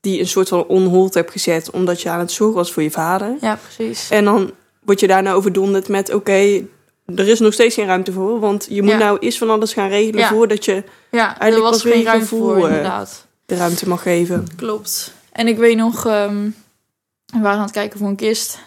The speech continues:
Speaker 2: En, eh, toen, eh, zaten we aan tafel met die mevrouw en toen zaten we dus te kijken van, "Nou, oké, kist, ja, weet ik veel, kist, ja." Papa, die was ik echt nooit de moeilijkste. Dus die boeide het echt helemaal geen flikker in waar die in kwam te liggen.
Speaker 1: Ja.
Speaker 2: Die, en dus toen zaten we te kijken.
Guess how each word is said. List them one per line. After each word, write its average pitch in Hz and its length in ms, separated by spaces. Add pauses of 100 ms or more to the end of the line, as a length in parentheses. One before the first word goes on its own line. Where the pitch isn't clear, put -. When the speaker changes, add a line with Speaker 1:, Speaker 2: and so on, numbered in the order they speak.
(300)
Speaker 2:
En, 208 300
eh, 208 400 (1200)
toen, 208 300
eh, 214 120
zaten 202 280
we 208 60
aan 202 200
tafel 214 240
met 196 140
die 202 80
mevrouw 214 440
en 208 100
toen 196 120
zaten - 240
we - 60
dus - 100
te 233 100
kijken 233 400
van, 208 100
"Nou, - 160
oké, 226 300 (160)
kist, 220 300
ja, 202 180
weet 208 200
ik 226 140
veel, 208 300
kist, 214 360
ja." 202 340 (680)
Papa, 226 240
die 214 100
was 226 120
ik 220 80
echt 226 220
nooit 220 240
de 202 60
moeilijkste. 196 420
Dus 101 260
die 208 140
boeide 208 220
het 208 80
echt 214 160
helemaal 214 220
geen 202 140
flikker 208 320
in 208 180
waar 196 160
die 202 100
in 202 100
kwam 190 200
te 180 100
liggen. 185 300 (120)
Speaker 1:
Ja. 214 260
Speaker 2:
Die, 208 440
en 214 180
dus 220 220
toen 226 220
zaten 214 300
we 190 60
te 202 80
kijken. 220 560